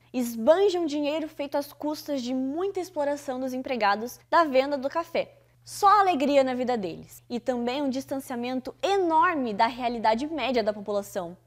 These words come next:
Coisa que nunca vemos por aí, né? A escravidão recém-abolida também transparece no enredo do livro. São várias passagens nas quais os negros aparecem nas ruas do Rio de Janeiro,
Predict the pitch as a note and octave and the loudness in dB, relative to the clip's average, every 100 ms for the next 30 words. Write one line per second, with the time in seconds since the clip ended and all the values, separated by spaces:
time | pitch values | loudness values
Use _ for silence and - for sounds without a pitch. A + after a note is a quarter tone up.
0 | _ - A#3+ B3+ C#4 B3 D#4 E4 D4 D4 | _ 4 4 4 0 -2 0 0 0 -2
1 | - D#4+ C4 G#3+ G3 F#3+ - E4+ G4 - | -2 0 0 -2 -4 -2 2 2 2 -2
2 | B3 A3+ A3 A3 A#3 C4+ - D4 D4+ G3+ | -2 0 0 0 -2 -10 -4 -2 0 -2
3 | G3+ A#3+ G3 G3 D4+ C#4+ D4 D4+ D#4 E4 | -2 -4 -4 -2 -2 -2 -4 -4 -6 -4
4 | - D4 B3+ C4+ C#4 D4 D4 A#3 A#3 C#4+ | -2 -2 -2 -4 -8 -6 -4 -4 -4 -4
5 | A#3 G3+ F3 - C4+ C#4 B3 C4 D4 F4 | -4 -6 -12 -6 -4 -2 4 6 6 2
6 | F4 A#3+ A#3 A#3 G#3+ G#3+ G#3+ A3 - B3 | -4 -8 -6 -2 -2 -2 -8 -10 -6 -2
7 | B3+ B3+ A#3+ A3 A#3+ A#3+ G3+ G#3 G#3 G#3 | -2 -2 -6 0 2 2 -2 -6 -4 -2
8 | A3+ B3 C4 B3+ - D#4 F4 D4+ A#3 A3+ | -2 -2 -10 -10 -10 -6 -4 -4 -6 -6
9 | G3+ G3 G#3 A3+ | -6 -4 -2 -2